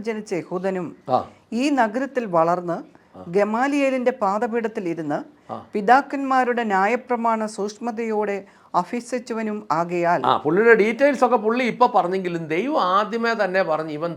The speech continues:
Speaker 2: തർസോസിൽ നിന്നുള്ളവനാണ്." ഒരു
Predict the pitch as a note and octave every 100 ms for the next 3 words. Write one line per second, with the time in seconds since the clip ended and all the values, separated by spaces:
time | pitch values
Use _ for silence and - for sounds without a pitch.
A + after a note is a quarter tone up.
0 | - D3 D3 - - F3+ F3+ F3 F3+ F3
1 | E3 D3+ D3 D3 C#3 B2 C#3 C3 B2+ A#2+
2 | G#2+ G2+ G2 F#2+ A#2 C#3 A2+ F2 F2 _
3 | _ _ _ _ _ - D#3+